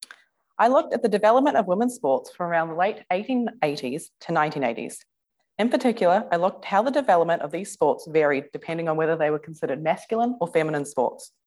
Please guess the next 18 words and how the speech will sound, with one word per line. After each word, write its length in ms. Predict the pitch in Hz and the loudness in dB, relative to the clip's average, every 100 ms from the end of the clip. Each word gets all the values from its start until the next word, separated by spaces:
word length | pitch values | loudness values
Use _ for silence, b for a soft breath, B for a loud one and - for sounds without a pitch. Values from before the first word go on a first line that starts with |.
| _ _ _ _ _ _ _ _ _ _ B B _ - | _ _ _ _ _ _ _ _ _ _ B B _ 0
In 140 | 240 | 2
doing 260 | 277 240 226 | 4 4 2
so, 260 | 220 139 147 | 2 2 2
it 100 | 170 | -2
became 300 | 208 202 185 | -2 -4 -2
increasingly 600 | 170 170 214 - 262 254 | -4 0 0 0 0 0
clear 360 | 254 156 135 143 _ _ | 0 0 0 -2 _ _
that 100 | 156 | -2
the 140 | - 190 | 2 4
attitudes 460 | 240 240 220 233 | 2 0 -4 -4
towards 320 | - 165 151 - | -6 -4 -4 2
sports, 640 | 190 233 - - - - _ _ | 2 2 -4 -18 -20 -20 _ _
sportswomen 600 | - 180 - 147 135 143 - 170 | -2 -2 0 -2 -2 -4 -6 -6
reflected 420 | 170 170 185 175 | -2 -2 -2 -2
the 140 | - | 0
ever-evolving 720 | 180 262 240 214 160 156 156 | 2 2 0 0 0 0 -2
societal 520 | 156 151 170 175 202 208 | -8 -6 0 0 0 -8
views 380 | 143 139 139 | -8 -10 -12